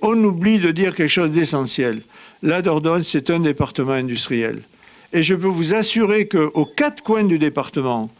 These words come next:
parce qu'on peut partir d'Hermès à Nontron, hein,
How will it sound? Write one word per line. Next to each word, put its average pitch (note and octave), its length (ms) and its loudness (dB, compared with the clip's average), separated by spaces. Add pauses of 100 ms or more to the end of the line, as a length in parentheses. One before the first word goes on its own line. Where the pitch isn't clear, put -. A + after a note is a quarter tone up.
(360)
parce - 160 -4
qu'on F3 180 2
peut F#3+ 160 0
partir F#3 640 -2
d'Hermès F3+ 560 -2
à E3 100 0
Nontron, C#3+ 520 -2
hein, D#3+ 120 -6